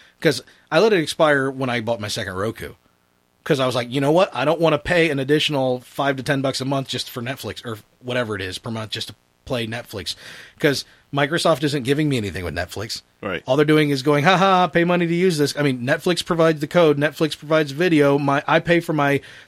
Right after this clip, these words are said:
Speaker 1: the bandwidth. N-, Microsoft just puts it behind a paywall to go, "Neener, neener, neener," and I
Speaker 2: Yeah.
Speaker 1: go, "Well,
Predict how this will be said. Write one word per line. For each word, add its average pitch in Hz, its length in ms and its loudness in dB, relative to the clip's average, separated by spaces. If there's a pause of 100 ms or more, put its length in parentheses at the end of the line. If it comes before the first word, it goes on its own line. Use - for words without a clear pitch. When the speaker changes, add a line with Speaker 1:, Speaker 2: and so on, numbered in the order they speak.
Speaker 1:
the 143 80 -2
bandwidth. 139 520 0 (880)
N-, 131 120 -6 (220)
Microsoft 170 640 4
just 165 240 0
puts 180 180 0
it 160 80 0
behind 165 240 4
a 156 60 2
paywall 170 440 6
to 165 60 -2
go, 160 140 4
"Neener, 262 340 -4
neener, 311 340 -4
neener," 302 320 0
and 156 120 4
I 143 80 4
Speaker 2:
Yeah. - 60 0
Speaker 1:
go, 147 100 -2
"Well, 127 220 -4